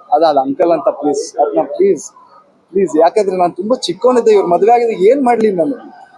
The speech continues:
So, ಆ ಅಂಕಲ್ ಅಂತ ಹೇಳ್ಕೊಂಡ್ ಬಂದೆ. But ಇವತ್ತೂನು ಅಷ್ಟೇ, ನಾನು ಅವ್ರ ಬಗ್ಗೆ ಮಾತಾಡಿದ್ರೆ ಯಾರ ಹತ್ರನೂ ಅವ್ರಿಗೆ ಡೈರೆಕ್ಟರ್ ಅಂತಾನೆ ಹೇಳೋದು. And, ಆ, ನಾನು ಯಾವತ್ತೂ ಅವ್ರಿಗೆ ಡೈರೆಕ್ಟ್ ಆಗಿ ಈ ತರ ಒಂದು ರೆಸ್ಪೆಕ್ಟ್‌ಫುಲ್ ರಿಲೇಶನ್‌ಶಿಪ್ ಏ ಇರೋದು. So ಫಾರ್ಮಲ್ ಆಗೇ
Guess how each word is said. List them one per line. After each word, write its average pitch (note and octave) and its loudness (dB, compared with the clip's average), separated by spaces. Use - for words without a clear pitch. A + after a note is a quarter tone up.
So, G3 4
ಆ G#3 6
ಅಂಕಲ್ A3 2
ಅಂತ A3+ 0
ಹೇಳ್ಕೊಂಡ್ G3+ 2
ಬಂದೆ. F3+ 2
But F#3+ 0
ಇವತ್ತೂನು B3+ 2
ಅಷ್ಟೇ, G#3 2
ನಾನು F3+ 2
ಅವ್ರ E3 2
ಬಗ್ಗೆ F3 0
ಮಾತಾಡಿದ್ರೆ F3+ 2
ಯಾರ E3+ 4
ಹತ್ರನೂ F#3 0
ಅವ್ರಿಗೆ E3+ 0
ಡೈರೆಕ್ಟರ್ G3 0
ಅಂತಾನೆ F#3 0
ಹೇಳೋದು. D#3 -2
And, C#3 -2
ಆ, B2+ 0
ನಾನು E3+ 2
ಯಾವತ್ತೂ G3+ 2
ಅವ್ರಿಗೆ E3+ 0
ಡೈರೆಕ್ಟ್ F3+ 2
ಆಗಿ F3 2
ಈ D3+ -4
ತರ D#3 2
ಒಂದು D3+ -4
ರೆಸ್ಪೆಕ್ಟ್‌ಫುಲ್ G#3+ -2
ರಿಲೇಶನ್‌ಶಿಪ್ - -4
ಏ - 0
ಇರೋದು. C3 -6
So C#3+ -6
ಫಾರ್ಮಲ್ A3 2
ಆಗೇ G#3+ 2